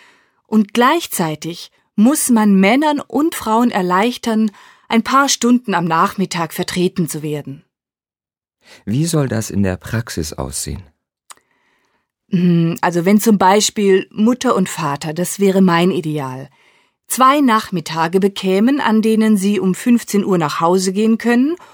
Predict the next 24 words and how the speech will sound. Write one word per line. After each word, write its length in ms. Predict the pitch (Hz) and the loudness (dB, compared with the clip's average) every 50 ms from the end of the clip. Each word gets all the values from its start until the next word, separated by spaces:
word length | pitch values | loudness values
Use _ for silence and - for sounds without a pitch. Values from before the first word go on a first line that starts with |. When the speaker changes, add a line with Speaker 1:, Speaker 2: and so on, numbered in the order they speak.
| - _ _ _ | -20 _ _ _
Speaker 1:
und 140 | - 196 170 | -4 -2 -2
ab 120 | 180 - | -2 -4
sechzehn 540 | - 196 208 240 247 - - - 311 285 - | 0 2 2 2 2 -2 -6 -4 -4 -4 -2
Uhr 180 | - 285 302 | -2 0 2
mit 160 | 269 247 - - | 2 2 2 0
ihren 400 | 180 - 165 156 156 - - _ | -4 -2 -2 -4 -6 -6 -10 _
Kindern 480 | - - 220 220 226 233 226 226 226 | -2 2 4 4 6 6 4 4 2
zusammen 600 | 220 - 180 165 151 170 156 147 160 160 175 190 | 2 0 -4 -2 0 0 0 0 2 2 2 2
sind, 460 | 170 175 196 220 254 349 427 440 - - _ _ _ _ _ _ _ _ _ _ _ _ _ _ _ _ - | 2 2 2 4 4 2 0 -2 -6 -16 _ _ _ _ _ _ _ _ _ _ _ _ _ _ _ _ -4
wäre 500 | 170 175 185 175 175 180 175 214 226 - _ _ | 2 2 4 4 4 2 2 0 0 -2 _ _
das 360 | - 170 165 175 254 - - - | -4 -2 0 -2 -2 -4 -6 -4
eine 240 | - 202 190 202 | 0 0 0 2
enorme 460 | - 185 160 156 151 143 147 160 196 - | 2 0 0 0 0 -2 -2 0 0 2
Entlastung 720 | 233 233 - - 262 285 285 - - - 208 185 185 185 | 0 0 0 0 0 0 0 -2 -2 0 2 2 2 2
und 180 | 175 190 190 190 | 0 0 0 0
würde 200 | 208 196 208 214 | 0 0 0 0
überhaupt 520 | 196 190 175 160 180 220 247 - - - | 0 -2 -2 0 0 -2 -2 -2 -4 -2
erst 320 | 185 190 208 214 - - | 0 0 0 -2 -4 -4
einmal 300 | - 214 208 202 196 190 | -2 0 2 2 2 2
so 180 | 185 180 220 247 | 2 0 0 0
etwas 460 | - 240 226 208 202 196 190 - - | 0 -2 -2 0 -2 -2 -2 -4 -4
wie 120 | - 208 196 | -4 -4 -2
Familienleben 1080 | - 190 175 180 180 196 247 294 277 277 262 233 220 196 196 202 214 208 208 202 - | -2 -2 0 0 2 2 0 0 0 2 2 2 4 4 2 2 2 2 0 -2 -2
ermöglichen. 880 | - 190 180 180 185 233 302 - - - 170 156 - - 131 127 127 | -2 -2 0 0 0 0 -2 -4 -8 -12 -12 -12 -12 -10 -10 -12 -12